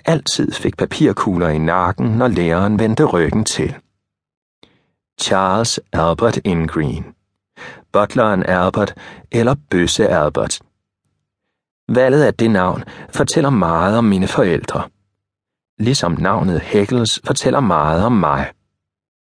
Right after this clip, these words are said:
Venner. Det er en gammel serie,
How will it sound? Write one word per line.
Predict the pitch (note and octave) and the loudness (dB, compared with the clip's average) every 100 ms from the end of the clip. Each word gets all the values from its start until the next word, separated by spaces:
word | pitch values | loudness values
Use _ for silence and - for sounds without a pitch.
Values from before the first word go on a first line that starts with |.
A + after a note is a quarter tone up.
| - | -6
Venner. | D#2+ E2 C#2+ C2+ - _ _ _ _ _ _ - - _ - | -2 0 0 -2 -4 _ _ _ _ _ _ -20 -20 _ -6
Det | B2+ | -2
er | |
en | A#2 | 0
gammel | A2+ G#2+ C#3 | 0 0 0
serie, | - G2+ A1+ F2 | 0 0 0 -2